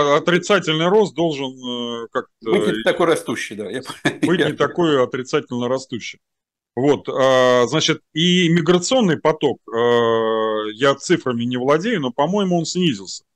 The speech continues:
Speaker 1: по сравнению с тем, приток миграционный, по сравнению с тем, что было раньше.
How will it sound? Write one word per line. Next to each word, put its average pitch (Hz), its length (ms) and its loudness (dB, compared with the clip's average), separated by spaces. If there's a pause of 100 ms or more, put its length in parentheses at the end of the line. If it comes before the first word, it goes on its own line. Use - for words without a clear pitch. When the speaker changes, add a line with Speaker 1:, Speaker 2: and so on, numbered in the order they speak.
(440)
Speaker 1:
по 120 60 -8
сравнению 135 540 2
с - 80 -10
тем, 196 320 -2 (160)
приток 135 380 -2
миграционный, 110 600 -6
по - 100 -20
сравнению 131 300 -6
с - 40 -12
тем, 170 140 -8
что - 160 -10
было 120 240 -4
раньше. 95 300 -6